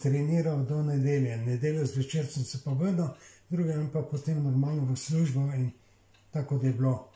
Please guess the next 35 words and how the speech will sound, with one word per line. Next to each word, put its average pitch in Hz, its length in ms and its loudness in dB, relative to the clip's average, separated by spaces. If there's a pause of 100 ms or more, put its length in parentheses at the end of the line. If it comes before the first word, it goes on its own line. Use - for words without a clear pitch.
(480)
No, 165 140 4
in 196 180 4
ker 165 400 0
sem 151 260 -2
potem 180 380 2
tako 170 320 0
polagal, 175 520 0
pa 139 120 -2
vse 170 300 0
to 185 440 2
do 131 300 0
rdečega 175 560 0
pasu, 196 540 -2 (1000)
sem 151 240 -2
ga 143 140 0
pa 156 160 4
jaz 175 220 4
prosil, 190 420 0
da 165 80 2
imam 185 320 2
idejo 147 600 0
eno, 135 420 0 (120)
da 135 100 -2
bi 135 360 -2 (240)
rad 147 480 -2
ustanovil, 147 800 2 (580)
pa 147 100 0
da 143 120 2
bi 151 180 0
ustanovil 151 680 0
tale 190 380 2 (420)
taekwondo 170 840 2
tudi 180 220 2
v 151 140 0
Sloveniji. 165 760 2